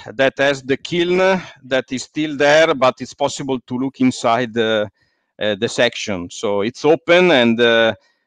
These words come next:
it's possible to see what's, what's inside. Uh, c-, can you say two words about, uh, uh, uh, uh, uh, the unseen part of a kiln, <laughs> how it works? And, uh, uh, I know you have a, a dream to,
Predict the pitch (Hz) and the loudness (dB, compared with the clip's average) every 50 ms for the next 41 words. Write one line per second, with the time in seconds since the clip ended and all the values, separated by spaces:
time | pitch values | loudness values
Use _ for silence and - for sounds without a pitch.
0 | _ _ - 113 - - - 127 127 - - 135 127 123 - 127 120 - - 131 | _ _ -12 -12 -12 -6 -6 -6 -6 -6 -6 -6 -6 -6 -6 -8 -10 -8 -6 -6
1 | 127 123 117 123 120 - - 120 113 117 117 - - 123 117 - - - 98 92 | -4 -2 -2 -4 -4 -4 -6 -6 -4 -4 -6 -4 -2 -2 -2 -2 -2 -4 -4 -4
2 | 87 85 - _ _ _ - 107 95 65 - - - _ _ - - - - 147 | -4 -4 -8 _ _ _ -4 -4 -4 -4 -6 -10 -16 _ _ -20 -20 -4 0 2
3 | 151 160 160 147 - - 156 160 160 135 - - 156 156 151 151 151 147 139 - | 2 2 2 0 0 2 2 2 2 0 -2 -4 -2 0 4 4 4 4 4 0
4 | - 127 117 123 131 127 - _ 127 117 113 110 110 107 101 101 - _ _ _ | -2 0 2 2 2 2 0 _ 0 2 2 4 2 2 0 -2 -6 _ _ _
5 | _ _ _ _ _ _ _ _ _ - 95 90 - 117 123 123 92 80 98 - | _ _ _ _ _ _ _ _ _ -6 -6 -4 -2 0 0 0 0 0 -2 -6
6 | - - 113 110 - - - - 113 98 104 107 - - - 120 117 120 131 135 | -4 -4 -4 -4 -4 -6 -6 -6 -6 -6 -6 -10 -12 -12 -16 -10 -4 0 2 4
7 | 135 143 151 147 - - - 156 156 156 151 127 - 131 135 135 131 - 135 117 | 4 6 4 4 2 2 2 4 4 4 4 2 2 2 2 2 0 -2 -6 -6
8 | 120 - - - 123 113 101 95 92 95 98 90 - 78 98 120 131 131 123 143 | -6 -8 -6 -6 -6 -6 -6 -6 -6 -8 -6 -6 -6 -2 0 0 0 0 -2 -4
9 | 135 131 135 143 143 143 147 143 - - 135 117 117 117 110 107 101 104 98 95 | -8 -6 -2 0 0 0 -2 -4 -6 -4 -2 -2 -2 0 0 -2 -2 -2 -2 -4
10 | 95 101 - _ _ _ _ _ _ _ _ - - 104 104 101 98 95 90 - | -6 -8 -14 _ _ _ _ _ _ _ _ -4 -2 0 0 0 0 0 0 0
11 | 113 123 135 143 156 156 156 151 147 139 135 135 135 135 123 123 120 - 113 135 | 2 2 4 4 4 6 4 4 4 4 4 4 4 4 4 2 0 0 0 -2
12 | 131 131 131 139 147 151 151 151 139 - - 131 127 | -2 -2 0 2 2 2 2 2 0 -2 -6 -8 -8